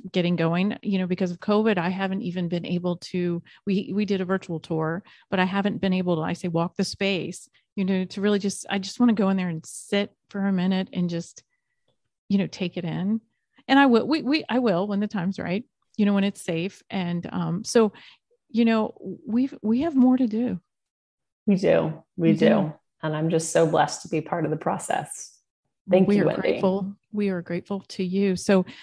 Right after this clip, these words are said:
Speaker 1: can you share, um, with us, um, if someone's interested in getting to know you more or, um, making an appointment with you, how would we find you?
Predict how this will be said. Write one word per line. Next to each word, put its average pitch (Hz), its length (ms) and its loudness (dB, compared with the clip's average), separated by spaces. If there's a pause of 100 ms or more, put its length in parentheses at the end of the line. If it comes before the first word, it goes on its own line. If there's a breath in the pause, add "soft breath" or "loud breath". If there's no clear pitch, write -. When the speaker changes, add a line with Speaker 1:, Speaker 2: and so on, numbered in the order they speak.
(140 loud breath)
Speaker 1:
can 240 180 8
you 311 180 6
share, 240 800 0
um, 208 420 0 (680)
with 226 380 4
us, 226 320 0
um, 190 380 0 (200)
if 208 140 0
someone's 214 380 4
interested 190 480 -2
in 185 240 -4 (100)
getting 202 260 4
to 202 120 -2
know 180 100 2
you 240 280 4
more 269 400 2
or, 185 420 -4 (680 soft breath)
um, 180 460 -4 (400)
making 214 260 2
an 190 40 0
appointment 262 340 0
with 262 40 0
you, 262 60 2
how 254 240 -2
would 269 160 0
we 233 140 0
find - 300 -4
you? - 120 -16